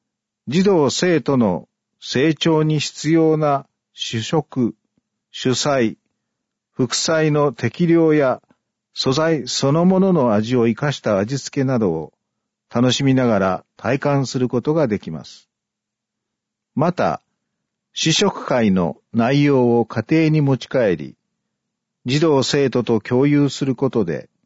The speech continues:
家庭での食育や健康的な食生活の実践につながる機会となっています。保護者の感想を一部ご紹介します。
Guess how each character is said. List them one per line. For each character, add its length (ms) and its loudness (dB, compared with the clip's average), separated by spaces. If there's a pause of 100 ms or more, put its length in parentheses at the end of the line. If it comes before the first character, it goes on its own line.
(800)
家 200 -2
庭 280 2
で 100 2
の 160 2
食 320 -2
育 240 0
や 240 0 (600)
健 160 0
康 260 0
的 220 -2
な 140 0
食 240 -4
生 240 0
活 260 -4
の 120 2
実 420 -4
践 80 -2
に 140 -4
つ 160 -10
な 100 0
が 100 0
る 140 -2
機 120 -20
会 240 -2
と 140 -2
な 120 2
っ 40 -10
て 220 -8
い 80 -2
ま 160 -10
す。 260 -20 (1500)
保 200 2
護 60 4
者 160 0
の 140 0
感 240 0
想 420 0
を 160 -2 (300)
一 240 -2
部 320 2
ご 140 -4
紹 200 0
介 220 0
し 140 -10
ま 140 -8
す。 280 -20